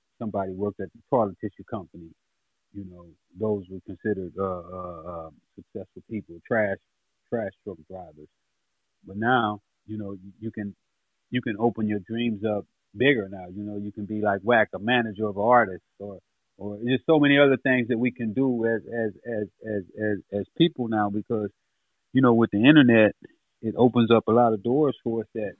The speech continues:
that used to didn't be open. You know, that knowledge that, that a lot of kids got that, that we didn't have. You know, say for instance, like my lawyer, you know, we were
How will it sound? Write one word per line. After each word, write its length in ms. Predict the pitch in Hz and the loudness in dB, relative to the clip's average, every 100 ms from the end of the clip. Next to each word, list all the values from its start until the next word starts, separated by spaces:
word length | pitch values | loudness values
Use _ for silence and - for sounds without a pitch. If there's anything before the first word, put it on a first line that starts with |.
| - | -12
that 120 | 101 | -10
used 200 | 117 - | -10 -10
to 60 | 113 | -10
didn't 160 | 107 | -10
be 140 | 101 104 | -6 -4
open. 320 | 131 - 95 | -4 -6 -14
You 100 | 107 | -12
know, 120 | 104 | -8
that 140 | 101 | -8
knowledge 440 | 101 120 127 117 104 _ _ _ _ _ _ _ | -2 0 0 0 -4 _ _ _ _ _ _ _
that, 160 | 120 110 - | -4 -4 -4
that 180 | 110 101 | -6 -4
a 40 | |
lot 240 | 98 110 107 | -2 0 0
of 60 | - - | -2 0
kids 320 | 131 120 104 _ _ _ _ - | 2 2 0 _ _ _ _ -8
got 340 | 107 117 120 104 | 2 4 2 0
that, 140 | 113 95 110 | -12 -12 -12
that 160 | 107 | -10
we 160 | 98 123 | -4 -2
didn't 260 | 117 107 117 | -2 -4 -2
have. 280 | 127 110 | 0 -2
You 100 | 104 | -4
know, 100 | 110 107 | -8 -2
say 180 | 175 | 0
for 80 | 143 | 2
instance, 80 | 135 | 0
like 180 | 123 117 | 0 0
my 100 | 113 | 0
lawyer, 440 | 110 117 113 104 95 _ _ _ _ | 2 2 2 0 -4 _ _ _ _
you 80 | 113 | -10
know, 220 | 113 104 104 | -8 -8 -2
we 120 | 131 | -2
were 120 | 117 | -2